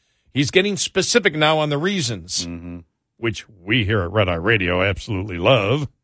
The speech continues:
Speaker 2: Mm-hmm.
Speaker 1: because it shows what an idiot he is. Because to do this, I'm sorry, I don't like to name call. He's an idiot.
Speaker 2: You're a moron. By the way,
Speaker 1: Right.
Speaker 2: it, it, it, this also is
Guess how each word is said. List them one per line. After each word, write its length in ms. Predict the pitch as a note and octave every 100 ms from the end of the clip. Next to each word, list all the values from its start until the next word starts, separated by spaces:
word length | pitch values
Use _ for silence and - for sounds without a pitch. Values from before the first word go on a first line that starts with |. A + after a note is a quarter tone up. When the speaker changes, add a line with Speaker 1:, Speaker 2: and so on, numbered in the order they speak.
| _
Speaker 2:
Mm-hmm. 320 | F#2+ F#2+ F2 F2+ - _
Speaker 1:
because 320 | A#2 A2+ A#2
it 140 | A#2 G2+
shows 340 | C#3 B2 B2 -
what 220 | D#3 G#3+
an 160 | G#3 G3+ _
idiot 500 | - E4+ E4 C4+ G#3
he 260 | C3 F#3+ E3
is. 420 | C3+ G2 F#2+ - _ _
Because 280 | E3+ D#3 D3+
to 80 | D#3
do 180 | C3 G3
this, 260 | C#3 A#2 -
I'm 120 | C#3
sorry, 340 | B2 G3 B2 G2+ -
I 60 |
don't 140 | F#3 F#3+
like 140 | F3
to 80 | D3+
name 220 | D3+ E3
call. 360 | - F3 F3 - _
He's 220 | - A3 C3
an 100 | C3+
idiot. 260 | A#2 G#2
Speaker 2:
You're 120 | D#3
a 40 | C#3+
moron. 440 | C#3+ C3+ B2 A#2+
By 160 | C#3 C#3
the 80 | B2+
way, 200 | A#2 G#2+
Speaker 1:
Right. 140 | G2+ -
Speaker 2:
it, 20 | -
it, 140 | -
it, 180 | B2+ G#2+ -
this 200 | A#2+ -
also 480 | A2+ F#2+ G2+ E2+ F2+
is 320 | F#2+ F2+ -